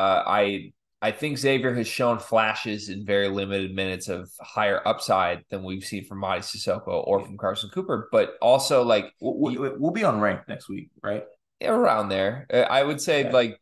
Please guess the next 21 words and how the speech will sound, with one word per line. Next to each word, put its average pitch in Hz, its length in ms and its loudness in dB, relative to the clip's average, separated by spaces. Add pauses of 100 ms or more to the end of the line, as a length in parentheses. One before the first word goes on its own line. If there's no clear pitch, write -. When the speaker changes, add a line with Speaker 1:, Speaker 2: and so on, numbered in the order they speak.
(120)
Speaker 2:
So, - 80 -18
Speaker 1:
twenties, 120 560 -4
Speaker 2:
right. 117 160 2
Speaker 1:
twenties, 131 420 -2
Speaker 2:
So, 151 80 2
Speaker 1:
twenties 135 320 0
or 113 140 4
up. 95 160 2
Speaker 2:
so 127 100 0
I 131 80 2
spent 156 220 -2
the 147 80 -8
summer 104 580 0 (960)
getting 110 260 -2
excited 95 600 0 (720)
about 98 320 -2
what 113 220 0
my 101 160 2
team 95 340 -8
could 95 140 -14
be. - 260 -16